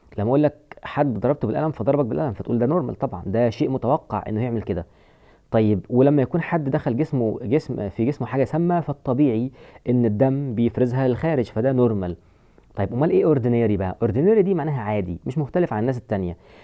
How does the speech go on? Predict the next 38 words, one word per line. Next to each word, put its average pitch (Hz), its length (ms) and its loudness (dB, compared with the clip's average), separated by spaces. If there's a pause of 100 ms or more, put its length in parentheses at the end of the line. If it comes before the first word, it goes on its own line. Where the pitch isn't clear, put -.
(120)
فواحد 160 220 4
بيقول 151 120 4
لك: 143 120 0
"أنا 113 80 -2
اشتريت 127 240 -4
حتة 135 200 -8
موبايل 120 280 2
امبارح 107 440 -4
رهيب"، 110 380 2
فأنت 135 180 -8
تقول 139 140 -4
لي: 135 60 -4
"عادي، 123 280 -6
يعني 123 180 -6
ده - 100 -6
اورديناري 110 380 -2
عادي 113 220 -2
خالص، 120 380 -4
مفيش 117 180 -8
مختلف 120 400 -2
يعني". 120 180 -2 (520)
وممكن 160 320 4
نستخدم 151 360 -2
في 113 80 -6
مصطلح 139 320 -4
اسمه 127 280 -4
ordinary 160 580 0
people، 110 280 6
اللي 98 240 -2
هم 139 120 -2
الناس 131 340 -2
العاديين، 110 520 0
اللي 95 100 -4
هم 123 140 -2
الناس 127 180 -2
الشارع، 110 460 0
الناس 117 220 -6
الطبيعيين. 101 640 -2